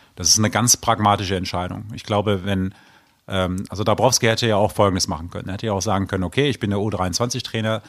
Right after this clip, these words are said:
und, äh, jetzt spielt der Enali, der Bayer, der Meiner, die spielen jetzt vorne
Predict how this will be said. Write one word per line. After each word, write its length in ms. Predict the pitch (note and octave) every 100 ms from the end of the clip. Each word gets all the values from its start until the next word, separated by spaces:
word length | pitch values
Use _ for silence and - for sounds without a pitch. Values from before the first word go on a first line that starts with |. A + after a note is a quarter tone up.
| - - _
und, 320 | G2+ G2 F#2+
äh, 340 | - F2+ F2+ -
jetzt 180 | - F#2+
spielt 220 | - G#2
der 120 | F#2 D#2+
Enali, 480 | F2+ G2+ A#2+ A2+
der 140 | G#2 F2+
Bayer, 440 | F#2+ A2 A2 G#2+
der 120 | F#2+
Meiner, 380 | F2 G2+ A2+ G2+
die 80 | F#2
spielen 300 | - A2 F#2+
jetzt 180 | E2+ -
vorne 440 | C3 D#3 E3 E3